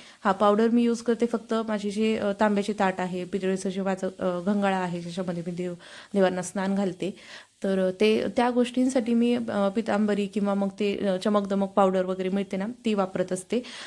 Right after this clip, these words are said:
आणि जे तांबे आहे मंगल कलशचा, त्यासाठी वापरते, पण जे देव आहे, कारण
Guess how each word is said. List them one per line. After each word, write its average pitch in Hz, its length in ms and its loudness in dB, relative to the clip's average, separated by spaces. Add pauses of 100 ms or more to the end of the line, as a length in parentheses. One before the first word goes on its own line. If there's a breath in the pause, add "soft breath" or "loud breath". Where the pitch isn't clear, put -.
(120)
आणि 185 400 0
जे 196 200 2
तांबे 202 260 4
आहे 185 340 0
मंगल 175 300 -2
कलशचा, 170 460 -4
त्यासाठी 196 380 -2
वापरते, 196 380 -2
पण 214 180 2
जे 233 120 6
देव 240 320 4
आहे, 175 240 0
कारण 202 340 -2